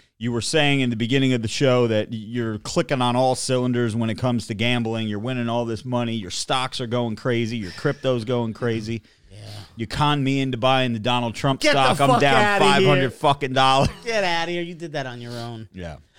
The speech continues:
Speaker 2: No, I was just gonna say, uh, you know, I'm, yes, I'm back in the gym, um, which feels nice again. I mean, I, I'm, not that I ever left, but I was only on, like, a two-day-a-week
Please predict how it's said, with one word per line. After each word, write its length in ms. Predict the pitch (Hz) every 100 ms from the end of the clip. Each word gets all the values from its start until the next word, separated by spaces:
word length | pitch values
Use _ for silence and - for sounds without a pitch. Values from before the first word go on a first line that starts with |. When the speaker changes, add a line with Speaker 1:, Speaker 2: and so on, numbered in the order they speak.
| - -
Speaker 2:
No, 100 | 269
I 140 | 143
was 120 | 139 135
just 180 | 143
gonna 180 | 160 147
say, 420 | - 147 135 135
uh, 320 | 123 110 107 -
you 120 | 131
know, 80 | 98
I'm, 160 | 98 107
yes, 300 | 113 110 95
I'm 100 | 92
back 220 | 98 113
in 60 |
the 80 | 135
gym, 500 | 110 101 98 120 120 -
um, 560 | 90 92 85 85 80 _
which 160 | 87 -
feels 540 | - - 113 98 95
nice 280 | 95 101 -
again. 360 | 98 95 98 101
I 40 |
mean, 160 | 101 104
I, 180 | 107 -
I'm, 240 | 113 117 _ 147
not 180 | 160 151
that 80 |
I 60 | 139
ever 200 | 131 113
left, 460 | 123 175 139 - -
but 100 | 127
I 80 |
was 140 | 127 131
only 240 | 170 180
on, 160 | 147 131
like, 160 | 117
a 100 | 87 - -
two-day-a-week 1000 | - 160 156 143 120 104 139 - -